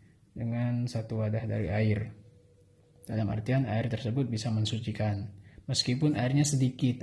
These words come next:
hanya satu ember atau hanya satu mangkok. Bedanya kalau dibalik, tapi najisnya yang didatangkan ke air, yang dimasukkan ke air,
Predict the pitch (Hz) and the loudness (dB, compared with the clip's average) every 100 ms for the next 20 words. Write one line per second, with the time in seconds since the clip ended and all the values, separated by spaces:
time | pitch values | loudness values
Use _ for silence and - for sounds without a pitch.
0 | 117 113 127 131 127 - - - - - | -4 -2 0 0 0 -4 -12 -20 -20 -10
1 | 127 120 110 107 107 104 104 120 117 110 | -6 -2 0 2 2 0 -2 -4 -2 0
2 | 110 104 - - - - 127 - 110 104 | 0 -2 -6 -18 -20 -6 -4 0 2 2
3 | 104 - 107 - - - - - - - | 0 -2 -4 -6 -20 -20 -20 -20 -20 -20
4 | - - - - 120 113 139 131 110 113 | -4 -2 0 0 2 2 2 2 2 4
5 | 110 107 143 165 165 - 107 - 107 107 | 4 6 6 6 2 -6 -8 -2 2 2
6 | 104 113 110 110 123 135 123 117 107 107 | 0 0 0 0 2 2 4 2 2 2
7 | 117 117 110 107 90 117 127 113 110 110 | 0 0 0 0 0 0 2 2 0 0
8 | - 101 101 95 135 | -4 -6 -4 0 2